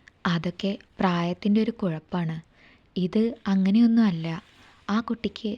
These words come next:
നിന്നോട് മുടിഞ്ഞ പ്രണയമാണെന്നാ എൻ്റെ പൊണ്ടാട്ടി പറഞ്ഞ് ഞാൻ അറിഞ്ഞത്. അതൊക്കെ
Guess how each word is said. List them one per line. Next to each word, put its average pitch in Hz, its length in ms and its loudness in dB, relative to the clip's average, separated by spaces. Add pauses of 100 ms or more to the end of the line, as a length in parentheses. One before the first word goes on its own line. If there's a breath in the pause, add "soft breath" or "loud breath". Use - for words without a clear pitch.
(140)
നിന്നോട് 196 520 2 (200)
മുടിഞ്ഞ 180 420 0
പ്രണയമാണെന്നാ 190 880 -2 (200)
എൻ്റെ 196 280 0
പൊണ്ടാട്ടി 165 600 -4 (320 loud breath)
പറഞ്ഞ് 185 460 2
ഞാൻ 185 260 2
അറിഞ്ഞത്. 156 520 -8 (460 loud breath)
അതൊക്കെ 247 420 0